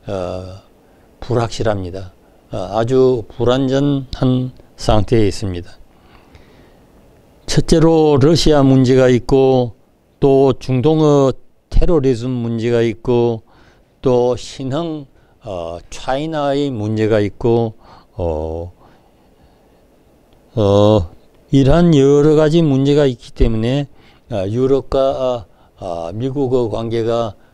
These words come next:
앞으로 어떻게 전개될지는 확실하지가 않습니다. 그러나, 아, 미국은 유럽과 좋은 관계를 가져야 세계 평화가 유지되어 나가는 것입니다. 오늘 강의는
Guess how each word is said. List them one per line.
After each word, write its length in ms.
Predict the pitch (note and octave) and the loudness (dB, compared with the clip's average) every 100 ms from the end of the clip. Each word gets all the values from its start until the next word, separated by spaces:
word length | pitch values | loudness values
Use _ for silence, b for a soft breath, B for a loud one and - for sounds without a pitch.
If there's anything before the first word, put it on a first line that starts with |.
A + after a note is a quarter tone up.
| b | b
앞으로 480 | A2 A2 - B2 A2 | -4 -4 -2 0 0
어떻게 400 | A2 - A#2+ C#3+ | -2 -6 -2 -2
전개될지는 1040 | C3 B2 A#2+ B2+ B2+ A#2+ - - C3 C#3+ - b b - | -2 -4 -2 0 -2 -2 -8 -8 -6 -6 -8 b b -6
확실하지가 840 | - - - A2 G#2+ A2 B2 A#2 | -4 -4 -4 -4 -4 -4 -4 -6
않습니다. 640 | G2 - G2 F2 G2 G#2+ b b b b _ | -10 -12 -12 -12 -14 -18 b b b b _
그러나, 580 | C3 C3 C3 B2+ A#2+ A#2 b b _ | -4 -2 -2 -2 -4 -10 b b _
아, 320 | G#2 F#2 E2+ G2+ | -10 -8 -8 -6
미국은 680 | A#2 B2 C3 B2+ A#2 A2 A2+ _ C3+ | -6 -4 -2 -2 -2 -6 -12 _ -4
유럽과 600 | A#2+ B2 A2+ B2 A#2 A2 - b b _ | -2 0 -2 0 0 0 -6 b b _
좋은 540 | - A2+ A#2 C#3+ D3+ | -2 0 0 0 -2
관계를 540 | C#3 C3 C3+ C3+ C#3 A2 | -4 -4 -2 0 -2 -2
가져야 680 | - C#3 F3 G#2 F2 A2+ A#2 b b _ | -4 -4 -2 -2 -4 -6 -10 b b _
세계 680 | - A#2+ A2 A#2 A2+ A2+ A2+ | -4 0 2 4 4 2 0
평화가 760 | - G#2+ G#2 A2+ A#2 A2+ G#2+ b b - | -4 -4 -2 -2 0 -2 -6 b b -10
유지되어 580 | A2+ F#2 A2+ A#2 G#2+ G2 | -10 -8 -2 0 0 -2
나가는 440 | F#2 F#2+ G2 G2 | -4 -4 -6 -6
것입니다. 540 | F#2 - G2+ E2 G#2 - b b b _ | -8 -8 -12 -14 -18 -20 b b b _
오늘 280 | A#2+ B2 A2 | -2 -2 -2
강의는 600 | A2+ G#2+ G#2 A#2 C3+ B2 | -2 -2 -4 -6 -6 -8